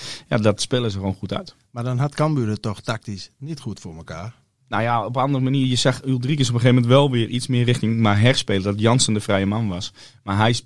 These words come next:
Speaker 1: hij kwam daar in te grote ruimtes te spelen.
Speaker 2: Ja. Ja.
Speaker 1: Hè, en wat ik zeg, we hielden de bal ook niet vast. Dus je komt continu, wanneer je de bal wel onderschept, weer terug in de aanval. Hè, dus je komt elke keer in een omschakeling te spelen.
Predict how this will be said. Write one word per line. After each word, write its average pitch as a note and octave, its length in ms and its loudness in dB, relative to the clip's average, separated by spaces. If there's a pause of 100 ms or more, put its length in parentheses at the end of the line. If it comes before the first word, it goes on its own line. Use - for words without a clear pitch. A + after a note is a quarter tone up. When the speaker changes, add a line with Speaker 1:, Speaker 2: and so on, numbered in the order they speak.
(140)
Speaker 1:
hij A#2+ 200 4
kwam C3 240 0
daar A#2 200 0
in A#2 200 -2
te D3 100 0
grote A#2+ 300 6
ruimtes A#2 340 2
te G#2+ 80 -2
spelen. F2+ 340 -6
Speaker 2:
Ja. F#2 100 -12 (400)
Ja. G#2+ 180 -10
Speaker 1:
Hè, G#2+ 100 -4
en G#2+ 160 -6
wat A2 100 0
ik - 60 -6
zeg, A#2 180 -2
we G#2 80 -6
hielden A#2+ 240 0
de A2 80 -4
bal A2+ 240 0
ook B2+ 120 -2
niet C3+ 200 -2
vast. - 600 -2
Dus A2 140 -2
je A2+ 80 2
komt A#2+ 260 2
continu, D3 440 4
wanneer A#2+ 220 6
je A#2 60 2
de A2+ 100 2
bal A#2 280 4
wel A#2 180 0
onderschept, G#2+ 560 -6 (320)
weer A2 180 0
terug B2+ 340 4
in C3 120 2
de B2 60 6
aanval. G2+ 540 2
Hè, A#2+ 180 0
dus A#2 140 0
je G#2+ 60 -4
komt A#2 180 -2
elke C#3 220 -2
keer B2 100 -2
in A2+ 60 2
een F2 60 0
omschakeling G#2 540 0
te - 60 -8
spelen. E2+ 380 -8